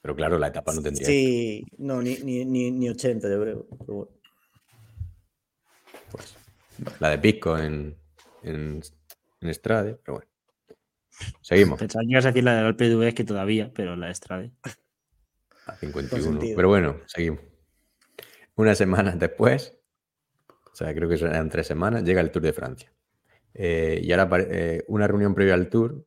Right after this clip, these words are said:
Speaker 1: donde se anuncia que, esto es lo que hemos comentado antes, donde se anuncia el equipo por el Tour de la selección italiana, salta todo por los aires. Fausto exige que Bartali no puede ir al Tour.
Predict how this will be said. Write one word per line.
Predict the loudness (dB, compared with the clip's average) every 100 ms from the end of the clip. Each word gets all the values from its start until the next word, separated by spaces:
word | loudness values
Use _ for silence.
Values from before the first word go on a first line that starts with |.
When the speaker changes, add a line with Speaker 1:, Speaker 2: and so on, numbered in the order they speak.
| -10
Speaker 1:
donde | -6 -6
se | -4
anuncia | -4 -2 -2 -2
que, | -2 -2 -4
esto | -4
es | -2
lo | -2
que |
hemos | -2 -4
comentado | -6 -4 -4
antes, | -6 -10 _ _ _
donde | -4 -2
se | 0
anuncia | 2 4
el | 4
equipo | 4 2 4
por | 4 4
el | 2
Tour | 2 0 0
de |
la | -4
selección | -2 -4 -2 -2
italiana, | 0 0 0 -4 -10 _ _ _ _
salta | -2 2 4
todo | 4 4
por | 2
los | 0 -4
aires. | -8 _ _ _
Fausto | 2 2 2 -4 -4 -4
exige | -4 -4 -2
que | 2
Bartali | 4 4 2 -2 -2 -4
no | -4
puede | 0 0 2
ir |
al | 0 -4
Tour. | -8 -10